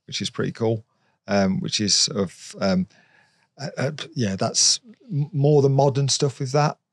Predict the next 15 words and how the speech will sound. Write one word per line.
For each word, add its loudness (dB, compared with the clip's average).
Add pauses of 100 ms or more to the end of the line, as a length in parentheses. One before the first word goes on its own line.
(180)
um, 0
with -6
the -2
Lambos. 2
I'd 0
love 2
sort -2
of, -4
like, -2
some 2
of 2
the 4
old 0
stuff. -2
But -6